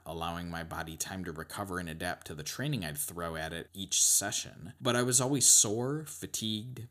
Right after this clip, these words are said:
mentally spaced out, and actually had trouble sleeping more than four to five hours per night.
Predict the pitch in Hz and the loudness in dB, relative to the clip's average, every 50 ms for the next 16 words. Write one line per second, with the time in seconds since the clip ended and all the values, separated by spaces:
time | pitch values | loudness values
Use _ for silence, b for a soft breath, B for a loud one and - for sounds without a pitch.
0 | _ _ - 78 90 101 101 - 98 101 101 95 - - - 98 95 95 95 - | _ _ -6 -4 -2 -2 -2 -2 -2 -2 -2 0 0 0 0 -2 -4 -2 -2 -2
1 | - 90 85 87 92 98 - - 80 82 82 82 80 76 - - - 107 117 - | -2 0 -2 -2 -4 -6 -8 -10 -8 -8 -8 -8 -8 -10 -10 -6 -6 -4 -2 -2
2 | - - 190 190 151 123 98 92 92 - - 117 113 120 101 - - - - 139 | 0 0 0 0 0 -2 -4 -6 -6 -4 -4 -4 -2 -2 0 2 2 2 2 0
3 | 139 127 87 82 80 80 87 90 85 82 78 78 76 76 73 73 - - - 98 | -2 -4 -4 -4 -4 -4 -4 -4 -4 -6 -6 -6 -6 -8 -8 -10 -10 -8 -6 -6
4 | 98 92 87 - 98 95 98 90 85 87 87 85 80 - - - - 80 80 95 | -4 -4 -4 -4 -4 -2 -2 0 0 -2 -2 -2 -4 -6 -6 -8 -10 -8 -6 -6
5 | 120 104 - - - | -6 -6 -8 -12 -16